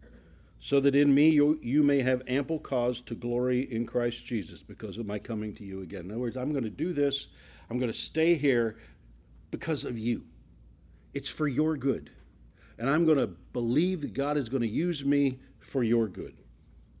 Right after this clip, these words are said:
Other than that, I'd be happy to be out of here. Colossians chapter one, verse nine. Paul prays this for the Colossian church and believers. "And so from the day that we heard, we have not ceased to pray for you, asking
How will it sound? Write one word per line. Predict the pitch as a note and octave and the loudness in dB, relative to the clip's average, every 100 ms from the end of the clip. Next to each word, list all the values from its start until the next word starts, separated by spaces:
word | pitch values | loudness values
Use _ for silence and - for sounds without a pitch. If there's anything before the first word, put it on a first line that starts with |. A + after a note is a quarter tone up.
| - - - - | -20 -20 -20 0
Other | D3 F#3 G#3 | 4 8 10
than | G#3 | 10
that, | G3+ B3 B3+ - - - - - - - - - - - - - - - - - - - | 10 8 4 -2 -20 -20 -20 -20 -20 -20 -20 -20 -20 -20 -20 -20 -20 -20 -20 -20 -20 -6
I'd | F3 D3+ | 0 4
be | C#3+ | 6
happy | C3 A#2 B2 | 6 4 0
to | |
be | G2+ G#2+ | -2 -2
out | F#2 E2+ | -2 -4
of | |
here. | - - - - - - - - - - _ - - - - _ - - - - - - | -8 -16 -18 -20 -20 -20 -20 -20 -20 -20 _ -20 -20 -20 -20 _ -20 -20 -20 -20 -20 -4
Colossians | F3+ D#3+ - D#3 C#3 | 4 4 6 2 2
chapter | E3 C#3+ - | 4 4 4
one, | D3+ E3 A#2+ | 2 4 2
verse | G2 A#2 D3+ | 0 -2 0
nine. | C#3 B2+ F2+ D2+ - - - - - - - - - - - - - - - - - - - - - | 2 2 0 -4 -18 -20 -20 -20 -20 -20 -20 -20 -20 -20 -20 -20 -20 -20 -20 -20 -20 -20 -20 -20 -8
Paul | C#3+ C#3 | 2 2
prays | G#2 D3+ B2+ | 4 4 4
this | C#3 C#3+ | 2 0
for | - C#3 | 0 -2
the | B2 | 0
Colossian | C#3 B2+ A2+ B2+ | 0 2 0 -2
church | A#2 D3 A2 - - | 0 2 0 -2 -8
and | G#2+ | -6
believers. | G2+ A#2+ C3 G#2+ - | -2 0 0 -2 -6
"And | A2+ | -8
so | A2 D#3 | 0 2
from | D#3 E3+ | 2 2
the | D3 | 0
day | B2 D#3 | 4 4
that | F3 D#3 | 6 4
we | D3 | 2
heard, | C3 C3+ D3 | 4 4 4
we | C#3 | 4
have | B2+ | 4
not | B2+ B2 | 2 0
ceased | - D3+ D3 - | -2 -2 -2 -4
to | |
pray | B2+ - C#3+ | -6 2 2
for | D3 | 2
you, | A2 B2 | 0 2
asking | A#2+ C3 C3 - A#2+ | 2 0 0 -2 -2